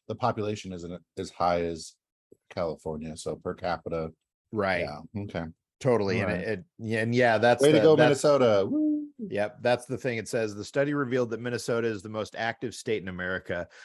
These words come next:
Speaker 2: The Midwestern state has a total of five hundred seventy-one gyms, which equates to ten gyms per hundred thousand people,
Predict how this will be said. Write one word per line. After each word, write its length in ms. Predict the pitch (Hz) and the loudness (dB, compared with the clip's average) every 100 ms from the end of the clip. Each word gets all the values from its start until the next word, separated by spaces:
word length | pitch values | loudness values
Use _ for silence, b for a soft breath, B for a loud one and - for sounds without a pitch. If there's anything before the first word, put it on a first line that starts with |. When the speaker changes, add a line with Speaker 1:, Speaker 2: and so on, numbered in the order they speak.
| B - | B -2
Speaker 2:
The 60 | |
Midwestern 500 | 113 139 151 139 131 | 0 4 4 4 0
state 260 | 113 135 120 | -2 0 2
has 220 | 117 104 | 2 0
a 40 | 107 | 0
total 280 | 123 113 | 2 2
of 80 | 104 | 0
five 260 | - 113 120 | -2 -2 -2
hundred 260 | 127 117 | -4 -6
seventy-one 560 | - 120 110 107 101 92 | -4 -6 -4 -6 -6 -8
gyms, 460 | 85 98 90 87 98 | -8 -6 -6 -8 -6
which 180 | 92 | -4
equates 440 | 101 - 113 110 - | -6 0 0 0 -2
to 100 | 101 | -8
ten 380 | - 180 196 160 | -4 -4 -2 0
gyms 340 | 139 131 - | 0 0 -2
per 180 | 123 113 | 2 2
hundred 280 | 113 120 110 | 2 -2 0
thousand 340 | 117 110 113 | 0 0 -6
people, 440 | - 107 87 85 | -8 -8 -8 -12